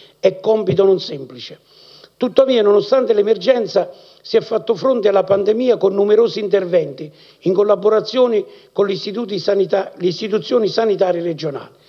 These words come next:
Fondamentale è stata la campagna vaccinale,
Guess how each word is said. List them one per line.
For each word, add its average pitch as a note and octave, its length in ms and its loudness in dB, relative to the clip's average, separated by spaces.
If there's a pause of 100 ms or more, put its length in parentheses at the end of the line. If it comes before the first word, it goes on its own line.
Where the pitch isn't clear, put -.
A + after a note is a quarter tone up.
(320)
Fondamentale A#3+ 580 2
è G3+ 40 0
stata F#3+ 220 0
la G3 120 2
campagna F#3 460 0
vaccinale, F3 720 -2